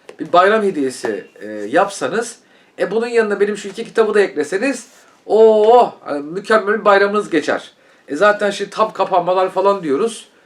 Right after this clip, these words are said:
Tam kapanma geliyor deniyor. E, evde oturacağız yani. Şimdi evde de böyle duvara bakıp oturacağınız yerde bu güzel güzel kitapları alın, okuyun. Beyninize, zihninize yatırım yapın, kalbinize yatırım yapın.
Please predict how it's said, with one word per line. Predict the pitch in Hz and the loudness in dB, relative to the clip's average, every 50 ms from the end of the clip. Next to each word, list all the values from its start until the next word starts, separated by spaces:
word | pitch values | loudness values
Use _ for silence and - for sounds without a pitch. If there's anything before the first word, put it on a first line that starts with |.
| _ _ _ _ _ - | _ _ _ _ _ -4
Tam | - 185 180 170 | -2 -2 -2 -4
kapanma | - 180 175 175 180 170 175 180 | -6 -6 -2 0 0 2 2 0
geliyor | 175 165 156 151 135 127 | 0 0 0 0 0 0
deniyor. | 123 113 110 139 156 196 240 233 - - _ _ _ _ _ - | 0 0 -2 0 0 0 -2 -2 -4 -12 _ _ _ _ _ -6
E, | - 165 | 0 2
evde | 208 208 185 175 220 | 4 4 4 6 6
oturacağız | 226 226 226 226 233 220 226 254 247 - 202 | 6 6 4 2 -2 0 2 2 2 2 2
yani. | 220 185 165 143 | 0 0 0 0
Şimdi | 139 165 170 165 143 | -4 -8 -8 -4 -2
evde | 147 185 196 175 208 190 | 0 0 0 0 -2 -2
de | 190 160 143 | -2 -2 0
böyle | 190 208 202 185 139 - - - _ _ _ _ _ - | 0 2 4 4 2 0 -2 -8 _ _ _ _ _ -6
duvara | 160 165 180 202 220 220 208 | -2 2 4 4 4 4 4
bakıp | 202 170 - 175 170 - _ _ _ _ _ | 2 0 -2 -6 -14 -16 _ _ _ _ _
oturacağınız | - 165 170 190 202 208 170 208 214 220 220 208 180 | -6 -6 -4 -4 -4 -4 -2 0 0 0 -2 -2 0
yerde | 196 160 143 139 147 226 262 262 240 - - _ _ _ - | 2 2 2 2 2 2 2 2 0 -4 -12 _ _ _ -12
bu | 196 196 | -12 -10
güzel | 196 202 202 226 220 202 | -4 0 2 4 4 4
güzel | 196 170 196 196 - | 2 0 0 0 0
kitapları | - - 190 185 185 - 180 180 185 | 0 -2 -4 -4 -4 -4 -4 -4 -4
alın, | - - 214 220 220 226 254 226 - - _ _ _ _ _ _ _ - | 0 2 2 4 4 2 2 0 -6 -18 _ _ _ _ _ _ _ 0
okuyun. | 180 208 214 - 220 220 202 214 226 220 - _ _ _ _ _ _ _ | 0 0 0 0 -4 -2 -2 -2 -2 -4 -8 _ _ _ _ _ _ _
Beyninize, | - 131 170 185 196 190 196 202 208 202 208 220 | -2 0 2 2 2 0 -2 -4 -4 -4 -4 -6
zihninize | 185 175 190 175 175 196 190 196 180 175 208 214 196 - - - | -4 -6 -6 -8 -6 -6 -8 -6 -4 -2 0 0 0 -2 -4 -6
yatırım | - 143 170 170 170 185 220 208 | -2 0 0 0 0 -2 -4 -2
yapın, | 196 170 160 - 202 202 196 | -2 -2 -2 -2 -4 -8 -8
kalbinize | 196 - - 175 175 175 170 170 190 185 165 208 208 202 - - - _ | -8 -6 0 0 0 0 0 -6 -10 -6 -2 0 0 0 -2 -4 -10 _
yatırım | 127 143 165 165 - 196 208 202 190 | -6 -6 -6 -4 -4 -4 -4 -4 -2
yapın. | 160 151 - - 247 254 208 - | -4 -4 -2 0 0 0 -2 -4